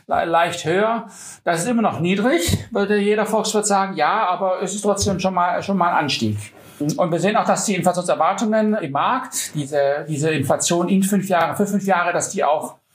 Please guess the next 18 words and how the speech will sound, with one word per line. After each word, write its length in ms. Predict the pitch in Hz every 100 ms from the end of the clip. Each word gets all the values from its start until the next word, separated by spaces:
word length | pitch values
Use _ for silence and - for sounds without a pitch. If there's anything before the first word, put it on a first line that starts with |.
| _ - - _
äh, 160 | 165 156
dass 180 | 170 -
da 100 | 147
ein 60 |
bisschen 280 | 147 156 143
Musik 580 | 143 139 156 - - - - - _ _ -
reinkommt. 1000 | 139 123 127 104 113 98 98 - - _ -
Wie 140 | 233
ist 100 | 233
das 140 | 240 -
zu 100 | 220
werten? 480 | 240 - 123 104 -
Nun, 240 | 226 208
wenn 180 | 170 170
sich 220 | 165 190
eine 180 | 165 147
Zinskurve 760 | 143 269 - - 196 214 208 196
versteilt, 880 | 139 - - 185 139 131 151 -